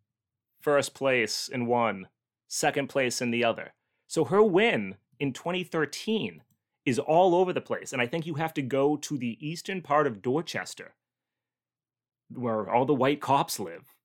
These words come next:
that Anissa won, to get any area of the city where she might not be in the top four. Let's just very quickly check that. So we're looking at Ward sixteen.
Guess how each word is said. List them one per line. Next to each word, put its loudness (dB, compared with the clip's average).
that 2
Anissa 0
won, -6
to -4
get 2
any 0
area 4
of 0
the -2
city 0
where -4
she -4
might -2
not -2
be -2
in -4
the -4
top -2
four. -8
Let's -8
just -4
very 2
quickly -8
check -4
that. -12
So -14
we're 0
looking -2
at 0
Ward 0
sixteen. -4